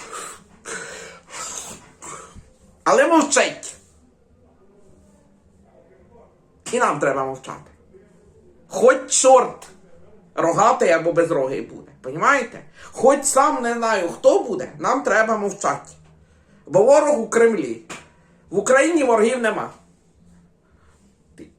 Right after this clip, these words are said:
І те, що С-, Стерненко перестав, якщо навіть був якийсь договорнячок, понімаєте?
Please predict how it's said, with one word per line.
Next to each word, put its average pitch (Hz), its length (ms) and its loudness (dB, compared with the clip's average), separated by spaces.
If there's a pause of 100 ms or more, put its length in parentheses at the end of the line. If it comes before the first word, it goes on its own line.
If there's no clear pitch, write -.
(440)
І 180 60 -14
те, 240 180 -2
що 254 100 2
С-, 226 240 -4
Стерненко 185 680 -2
перестав, 302 720 -2
якщо 247 340 -6
навіть 294 320 0
був 262 240 -2
якийсь 226 300 -2
договорнячок, 190 960 -2
понімаєте? - 640 -10